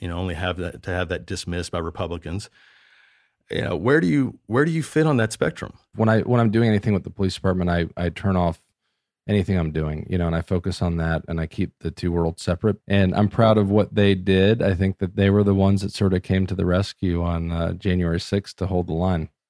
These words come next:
Speaker 2: I've said this before publicly, but the police department has been incredibly supportive, the D C Police Department, of my First Amendment rights. They've never asked me to not say something. They've never asked me to take something down. They've never questioned something I've said.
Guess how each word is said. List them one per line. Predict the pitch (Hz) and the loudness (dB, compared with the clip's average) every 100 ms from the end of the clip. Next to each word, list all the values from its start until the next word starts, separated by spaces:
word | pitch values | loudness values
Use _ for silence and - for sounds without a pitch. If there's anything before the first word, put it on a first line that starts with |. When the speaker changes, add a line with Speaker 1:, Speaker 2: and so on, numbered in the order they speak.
| _ | _
Speaker 2:
I've | 123 | -2
said | - 170 | 2 2
this | 131 | 2
before | - 104 113 90 | -4 -4 0 0
publicly, | - 104 90 - 82 | 2 2 0 -2 -4
but | 82 95 85 | 0 0 0
the | - 98 90 | 0 0 0
police | - 127 170 | 0 0 0
department | - - 110 95 92 - | 0 2 4 4 0 0
has | 101 92 | 0 2
been | 101 | 2
incredibly | 95 87 - 120 113 90 85 80 - | 2 0 2 2 4 2 -2 -2 -8
supportive, | - - 85 98 82 78 73 | -8 -6 -2 0 0 -2 -4
the | - | -10
D | 87 95 | -4 -4
C | 87 | -4
Police | 82 85 | -6 -6
Department, | - 87 87 80 | -4 -4 -4 -4
of | - 85 | -4 -2
my | 90 87 | 0 0
First | - 101 - | 2 0 2
Amendment | 98 85 82 | 0 0 -2
rights. | 80 - - - _ _ _ - | -4 -6 -14 -20 _ _ _ -2
They've | 101 | 2
never | 107 113 110 110 - | 4 4 6 4 2
asked | 101 104 - | 2 2 0
me | 107 101 98 | 0 2 2
to | - | 0
not | 92 80 - | -2 -2 -4
say | - 113 | 0 0
something. | - 117 113 | 0 0 2
They've | 104 87 | 0 0
never | 85 85 85 | 0 -2 0
asked | 87 90 - | 0 -2 -4
me | 90 | -6
to | 85 - | -6 -8
take | 85 80 | -8 -8
something | - 80 | -8 -8
down. | 82 101 120 135 135 _ _ | -2 2 2 0 -6 _ _
They've | 98 92 | 0 2
never | 95 92 | 2 0
questioned | - 95 90 98 90 | 0 0 0 -2 -4
something | 98 90 | -4 -4
I've | 82 | -4
said. | - 95 87 | -4 -2 -2